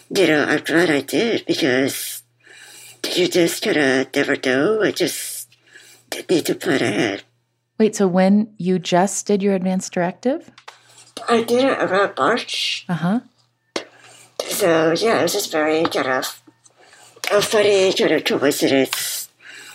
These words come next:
Speaker 1: or convergence of, um, events. So,
Speaker 2: Yeah.
Speaker 1: you know.
Speaker 2: So you're in your mid-forties. What prompted you to do your advance directive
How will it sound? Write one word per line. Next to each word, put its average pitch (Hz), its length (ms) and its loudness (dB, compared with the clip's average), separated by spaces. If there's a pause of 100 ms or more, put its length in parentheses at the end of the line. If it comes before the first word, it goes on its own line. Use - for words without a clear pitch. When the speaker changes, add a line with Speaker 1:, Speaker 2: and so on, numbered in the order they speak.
(440)
Speaker 1:
or 185 180 4
convergence 170 840 0
of, 123 480 -2
um, 120 240 -2 (1160)
events. 139 720 -2
So, 147 220 0
Speaker 2:
Yeah. 170 420 6
Speaker 1:
you 139 80 -2
know. 107 240 -4 (600)
Speaker 2:
So - 160 0
you're 220 280 6
in 240 140 6
your 202 200 4
mid-forties. 139 880 0
What 185 160 2
prompted 185 400 0
you 175 100 0
to 160 140 -4
do 160 100 -2
your 151 240 2
advance 147 360 0
directive 139 840 -4